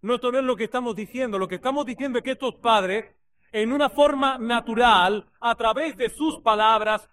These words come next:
a través de su comportamiento, la respuesta que dan a sus preguntas, a través de sus reacciones, les comunican a sus hijos una perspectiva piadosa de la vida.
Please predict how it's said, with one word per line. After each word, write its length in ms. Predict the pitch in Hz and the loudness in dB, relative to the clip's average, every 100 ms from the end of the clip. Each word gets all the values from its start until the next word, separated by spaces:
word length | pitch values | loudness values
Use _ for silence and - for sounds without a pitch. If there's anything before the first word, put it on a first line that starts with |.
| - | -2
a 140 | 240 | -2
través 420 | 226 226 220 311 208 | 0 0 0 -4 -6
de 100 | 233 | -6
su 220 | - 320 | -6 -4
comportamiento, 1000 | 277 220 220 202 196 226 233 208 220 - - | -4 -2 -4 -4 -4 -6 -6 -4 -4 -4 -4
la 200 | 254 233 | 0 0
respuesta 580 | 240 - 330 302 294 | -2 -4 -6 -4 -4
que 140 | 214 220 | -2 0
dan 180 | 285 269 | 0 0
a 80 | |
sus 140 | 240 214 | -4 -6
preguntas, 560 | 190 175 247 220 226 214 _ - | -8 -6 -6 -4 -4 -4 _ -2
a 120 | 262 | 0
través 380 | 240 247 339 269 | 2 2 2 -2
de 100 | 254 | -4
sus 260 | 320 302 | -4 -6
reacciones, 800 | - 208 196 - 220 254 247 247 - _ | -4 -4 -4 -6 0 2 2 -2 -4 _
les 300 | 190 226 220 | -4 -2 -2
comunican 800 | - 226 214 220 247 311 294 285 | -2 -2 -2 -2 -2 -2 -2 -2
a 80 | 254 | -2
sus 240 | 226 208 254 | -4 -6 -4
hijos 400 | 277 247 277 262 _ _ | -2 2 0 0 _ _
una 480 | 208 269 294 285 285 | -4 0 2 0 0
perspectiva 880 | 226 202 - 208 190 - 254 254 240 | -2 -4 -4 -6 -6 -6 -2 2 2
piadosa 560 | 202 185 175 233 214 | 2 0 0 0 0
de 100 | 196 | -2
la 120 | 180 165 | -2 -2
vida. 360 | 185 139 92 | -4 -8 -14